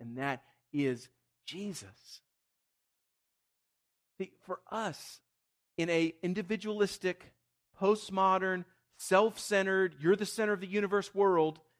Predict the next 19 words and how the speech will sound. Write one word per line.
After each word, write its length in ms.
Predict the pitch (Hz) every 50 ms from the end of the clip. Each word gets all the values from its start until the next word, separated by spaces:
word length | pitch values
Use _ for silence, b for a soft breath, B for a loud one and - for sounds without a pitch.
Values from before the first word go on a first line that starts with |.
| _ _ _ _
Jesus 640 | 127 127 160 208 233 226 220 226 226 214 214 - - - _ _ _ _ _ _
is 560 | - 185 190 196 202 202 202 196 190 - - - _ _ _ _ _ _ _ _ _
an 140 | 165 165 170 -
option, 680 | - 175 190 208 214 - - - - 233 226 226 220 208 - _ -
and 100 | 160 156
he 160 | 151 185 214
is 160 | 214 190 - - -
a 100 | 165 165
very 400 | 135 147 190 208 214 220 220 220
important 480 | 185 170 - - 220 220 220 208 180
part 320 | - - 220 214 214 - -
of 100 | 160 143
all 260 | - - 180 196 214 202
of 100 | 196 175
our 140 | 190 190
lives. 560 | 190 190 185 185 175 139 101 - - - - - _ _ _ _ _ _ _ _ _ _ _ _ -
And 160 | 147 147 143 123
that 340 | 156 - - 247 254 208 170
is 540 | 196 208 208 208 208 202 208 - - -